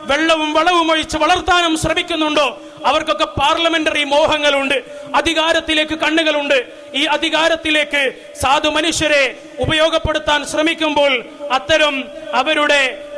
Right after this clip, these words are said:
ഗൂഢമായ ലക്ഷ്യങ്ങളെ തിരിച്ചറിഞ്ഞ് ഈ നാടിന്റെ സ്നേഹവും ഈ നാടിന്റെ ഐക്യവും മൈത്രിയും പാരമ്പര്യവും നിലനിർത്താൻ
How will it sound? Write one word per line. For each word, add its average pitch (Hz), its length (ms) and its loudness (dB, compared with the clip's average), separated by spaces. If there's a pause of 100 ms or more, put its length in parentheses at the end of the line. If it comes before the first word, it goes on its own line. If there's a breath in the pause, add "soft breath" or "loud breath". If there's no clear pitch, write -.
ഗൂഢമായ 302 500 2
ലക്ഷ്യങ്ങളെ 302 580 0
തിരിച്ചറിഞ്ഞ് 294 800 0 (360)
ഈ 277 160 0
നാടിന്റെ 277 460 2
സ്നേഹവും 277 640 2 (240)
ഈ 262 100 0
നാടിന്റെ 285 420 0
ഐക്യവും 294 500 0
മൈത്രിയും 294 640 -2 (220)
പാരമ്പര്യവും 311 680 0 (240)
നിലനിർത്താൻ 285 880 2